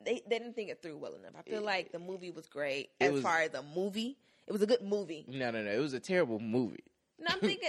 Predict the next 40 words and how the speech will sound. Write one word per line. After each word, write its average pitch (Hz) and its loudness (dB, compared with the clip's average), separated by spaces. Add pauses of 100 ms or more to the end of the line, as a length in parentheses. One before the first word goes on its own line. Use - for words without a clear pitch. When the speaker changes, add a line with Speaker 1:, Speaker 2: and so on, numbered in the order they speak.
(120)
Speaker 1:
as 269 2
Speaker 2:
<laughs> - -10
From 160 6
Speaker 1:
part 131 6
Speaker 2:
a - 4
movie 175 6
perspective, 175 0 (160)
oh, 131 6
so 131 2
the 127 -2
movie 208 -2
was 156 0
shot 135 4
eighteen 123 0
days 107 4
on 98 -2
a 98 -2
limited 90 -6
budget. 92 -2 (420)
But 113 4
I'll, 123 6
I'll 139 6
revisit 127 4
why 107 6
I 101 2
think 113 -4
it's 92 -4
a 87 -4
terrible 101 0
movie 95 -2
later. 76 -2 (220)
Speaker 1:
I 311 -2
think 605 -8
it's 494 0
a 254 -2
good, 233 -2 (100)
like, 185 -4
cinematography-wise, 175 -4
the 156 -8
way 160 -4